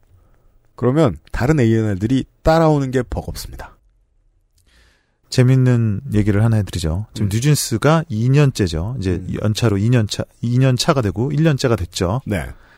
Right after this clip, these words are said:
Speaker 2: 이렇게 쉬운, 소위
Speaker 1: 음.
Speaker 2: 말하는 이지 리스닝이라는 것이 뉴진스의 원래 언론이 붙여준 화두였습니다.
Speaker 1: 음.
Speaker 2: 잘못 짚은 거죠. 이지 리스닝이었다면
Speaker 1: 음.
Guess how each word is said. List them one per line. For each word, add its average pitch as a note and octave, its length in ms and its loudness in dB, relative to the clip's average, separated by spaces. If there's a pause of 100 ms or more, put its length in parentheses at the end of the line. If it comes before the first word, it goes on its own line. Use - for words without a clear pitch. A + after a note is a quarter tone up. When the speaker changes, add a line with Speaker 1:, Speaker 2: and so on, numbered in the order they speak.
(420)
Speaker 2:
이렇게 E3 500 2
쉬운, D3 600 0 (120)
소위 G3+ 220 -4
Speaker 1:
음. F3+ 40 -4
Speaker 2:
말하는 E3+ 500 -4
이지 G#3 480 -2
리스닝이라는 D#3+ 840 -2
것이 A#2 320 -4
뉴진스의 A#2+ 540 -6
원래 D3 520 2 (120)
언론이 D3+ 360 -2
붙여준 A2 400 -10
화두였습니다. G#2+ 800 -8
Speaker 1:
음. F#2 400 -16 (180)
Speaker 2:
잘못 C3 300 -8
짚은 - 240 -16
거죠. D#2+ 200 -20 (720)
이지 F#3 420 0
리스닝이었다면 B2+ 1400 -2
Speaker 1:
음. F#2 360 -18